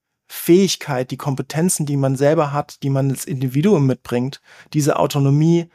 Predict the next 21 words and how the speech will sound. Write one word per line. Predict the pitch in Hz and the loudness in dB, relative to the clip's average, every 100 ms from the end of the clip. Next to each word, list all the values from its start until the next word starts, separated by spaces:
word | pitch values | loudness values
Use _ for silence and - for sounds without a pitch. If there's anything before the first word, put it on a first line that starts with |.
| _ - | _ -12
sich | 143 135 | -10 -8
zu | - 156 | -6 -4
erlauben, | 135 135 196 185 | 0 2 2 0
zu | 151 147 | -4 -4
sagen, | 143 139 139 135 _ _ - | -2 -2 -2 -8 _ _ -6
ich | 170 - - _ _ - | -6 -6 -14 _ _ -6
weiche | 139 165 185 165 139 | 0 2 2 -2 -4
an | 147 | -4
dieser | 165 170 156 | -4 -2 -2
Stelle | - 151 139 - | -2 -2 -2 -4
ab, | 160 _ - - - | -8 _ -20 -20 -6
ich | 160 170 - | 0 0 -2
bin | 160 165 147 | -2 0 2
so, | 156 151 | 2 4
wie | 160 | 0
ich | - 156 - | 0 -2 -2
bin | - 185 185 | 0 2 4
und | 156 | 2
so | 160 165 | 2 4
lehre | 156 156 143 143 | 4 4 2 -2
ich. | - 233 - - | -2 -2 -4 -12